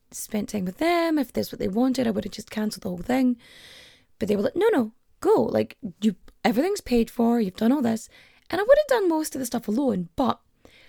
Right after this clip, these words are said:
I did book two escape rooms. And, you know, um, I fucking love escape rooms,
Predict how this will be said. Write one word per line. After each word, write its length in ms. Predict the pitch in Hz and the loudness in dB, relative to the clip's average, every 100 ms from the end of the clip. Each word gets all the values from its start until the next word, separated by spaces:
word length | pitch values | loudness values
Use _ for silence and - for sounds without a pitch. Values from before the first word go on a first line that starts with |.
| - - | -14 0
I 100 | 277 | 0
did 380 | 233 440 427 226 | 0 0 0 0
book 220 | 311 - | -2 -2
two 180 | - 240 | -2 -2
escape 420 | 233 - 190 - | -2 -4 -6 -6
rooms. 220 | 185 180 - _ - | -10 -10 -14 _ -8
And, 420 | 415 403 381 359 - _ _ - | -4 -2 -2 -6 -14 _ _ -10
you 100 | 311 | -2
know, 140 | 359 - - - | 0 -2 -12 -4
um, 320 | 240 277 254 - | 2 6 4 2
I 80 | - | -10
fucking 500 | - - 311 - 254 | -10 0 0 4 4
love 180 | 254 233 | 4 2
escape 400 | 226 226 226 - | 0 0 0 2
rooms, 260 | 240 240 | 2 2